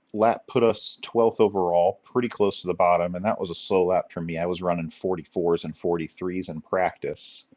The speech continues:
so potentially could have been up here on fourth or fifth.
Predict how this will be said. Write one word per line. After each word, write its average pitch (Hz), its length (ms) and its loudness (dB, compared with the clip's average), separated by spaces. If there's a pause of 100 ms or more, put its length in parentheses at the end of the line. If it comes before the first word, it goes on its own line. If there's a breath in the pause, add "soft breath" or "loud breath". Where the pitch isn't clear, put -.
(580 soft breath)
so - 320 -12 (100)
potentially - 460 -4
could - 200 -2
have 85 80 -2
been 87 120 -2
up 82 140 -6
here 87 360 -2
on 80 120 -4
fourth 95 420 -4
or 85 60 -8
fifth. - 640 0